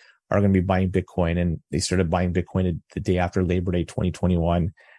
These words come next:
The K-, Central African Republic has announced very recent-, very recently that they're gonna be buying Bitcoin. Although I have some real reserves about that one, but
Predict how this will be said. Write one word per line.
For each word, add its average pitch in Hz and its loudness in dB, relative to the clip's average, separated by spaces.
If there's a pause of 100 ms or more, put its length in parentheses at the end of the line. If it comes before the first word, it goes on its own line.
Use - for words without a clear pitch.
(360)
The 101 4
K-, - 2
Central - 2
African 110 0
Republic 101 0
has 95 -2
announced 92 -2
very 98 0
recent-, 87 0 (240)
very 110 4
recently 101 4
that 92 2
they're - -4
gonna 95 -2
be 90 0
buying 87 -2
Bitcoin. 87 -2 (300)
Although 151 6
I 147 6
have 131 4
some 110 2
real 113 4
reserves 104 2
about 95 -2
that 95 -2
one, 117 -2
but 98 -2